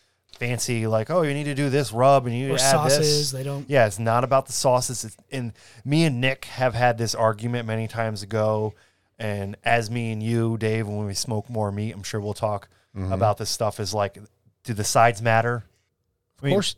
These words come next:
Speaker 3: of course they do.
Speaker 2: I mean, <sighs> depends on how good the barbecue place is and where you're gonna go to do it. Like, Snow's, I mean, the sides are eh, but it was all about the meats.
Speaker 1: I don't
Speaker 2: I
Speaker 1: even think we got sides when we went there.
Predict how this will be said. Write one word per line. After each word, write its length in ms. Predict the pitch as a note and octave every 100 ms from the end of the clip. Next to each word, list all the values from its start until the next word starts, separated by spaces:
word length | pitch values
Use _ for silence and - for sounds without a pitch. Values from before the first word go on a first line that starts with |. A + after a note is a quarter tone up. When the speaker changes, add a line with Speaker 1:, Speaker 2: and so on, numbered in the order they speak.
| _ _
Speaker 3:
of 40 |
course 220 | - F3+
they 120 | - D2+
do. 140 | - - _ _ _ _ - -
Speaker 2:
I 100 | G3
mean, 240 | A3 G#3+ - -
<sighs> 240 | - - E3
depends 280 | F#3 B3 A#3
on 60 |
how 80 | F#3
good 140 | D#3+
the 60 | C3+
barbecue 340 | C3+ D3 C3
place 240 | C#3 C3 C3
is 160 | C3 - - - - -
and 260 | C#3 C#3
where 100 | D3+
you're 140 | D3+ D3+
gonna 80 | C#3
go 140 | C#3+
to 160 | B2+ C3 - -
do 100 | B2+
it. 120 | -
Like, 160 | C#3 C3+
Snow's, 520 | - F3+ G3+ A3+ - - - _ - - -
I 40 |
mean, 140 | G#3+ F3+
the 60 |
sides 260 | - E3+ C3
are 120 | A#2+ -
eh, 120 | D#3 - _ _ _ -
but 140 | C#3 E3
it 40 |
was 140 | D3 -
all 300 | D3+ D3 C#3+
about 220 | C#3+ C#3+
the 60 | C#3
meats. 420 | C3 B2 - - - _
Speaker 1:
I 80 | A#2
don't 80 | E3+
Speaker 2:
I 40 |
Speaker 1:
even 180 | G3+ C#3+
think 200 | - C3
we 120 | A2
got 320 | F2+ F2+ G2+ -
sides 340 | G2 F#2 -
when 120 | F2+
we 240 | F2 E2+ D2+ -
went 200 | E2+ E2
there. 280 | F#2 F2